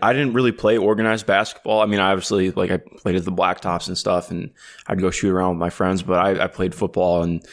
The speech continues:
I boxed at a high level, and I never, never really got into basketball until, uh, about, I think it was twenty thirteen, so it was the first Eastern Conference Finals run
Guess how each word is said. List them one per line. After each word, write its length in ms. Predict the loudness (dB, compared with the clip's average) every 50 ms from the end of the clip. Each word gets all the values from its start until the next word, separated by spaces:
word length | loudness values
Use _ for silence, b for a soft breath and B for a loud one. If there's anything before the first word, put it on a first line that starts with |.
| B B B B B
I 220 | -4 -2 -2 0
boxed 380 | 0 0 0 0 0 -2 -2 -4
at 60 | -4
a 60 | -2
high 160 | 0 0 0 2
level, 300 | 2 2 0 0 0 -2
and 80 | 0 0
I 20 |
never, 400 | 0 0 -2 -2 -4 -6 -6 -8 -10 _ _ _ _ _ _ -4
never 220 | -2 0 0 2
really 160 | 2 2 4
got 160 | 4 4 4
into 140 | 2 2 2
basketball 560 | 0 0 0 0 -2 -2 -2 -2 -2 -2 -4 B B B B B B B
until, 720 | -2 -2 0 2 2 4 4 4 4 2 0 -4 -14 _ _ _ _ _ _ _ _ _ -20 -18 -8 -4
uh, 140 | -2 0 0
about, 320 | 2 2 0 0 -2 -6 -10
I 40 | -6
think 160 | -2 0 0
it 20 |
was 100 | 0 0
twenty 300 | -2 -2 0 0 2 0
thirteen, 720 | 0 2 2 2 2 0 -2 -2 0 2 2 2 2 0
so 140 | 0 0 0
it 20 |
was 160 | 0 0 0 -2
the 80 | -6
first 520 | -6 -2 0 2 2 2 0 -4 -8 -4 -2
Eastern 360 | -2 -2 0 0 -2 -2 -2
Conference 360 | 0 -2 -2 -2 -4 -8 -6
Finals 440 | -2 0 0 2 2 2 0 0 0
run 340 | 0 0 2 0 0 -4